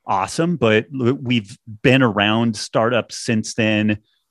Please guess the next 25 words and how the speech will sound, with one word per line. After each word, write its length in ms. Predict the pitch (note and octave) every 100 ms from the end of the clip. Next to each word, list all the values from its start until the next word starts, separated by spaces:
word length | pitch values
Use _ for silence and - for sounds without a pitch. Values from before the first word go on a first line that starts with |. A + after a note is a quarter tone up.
| -
We've 180 | G2+
known 220 | G#2 A2+ G#2+
people 280 | A#2+ A#2+
in 100 | G#2+
startups. 440 | G2+ A2 G#2 G2+ -
We've 100 | F#2+
been 200 | G2 F#2
parts 520 | - G#2+ A2 - -
of 200 | B2 G2
other 200 | G2 G2
startups. 460 | - G2 F#2+ F#2+ A2
And 80 |
we're 100 | G2+
like, 160 | F#2+ F#2 -
"We 80 |
worked 280 | D#3+ D3+ -
harder 280 | F#2+ F#2 F#2+
in 80 | F2+
the 80 | F2+
gym 300 | C#3+ D#3 F#2
than 100 | F2
we 100 | F2+
did 220 | F#2+ E2+
with 140 | F#2
this." 440 | - D#3+ D#2+ -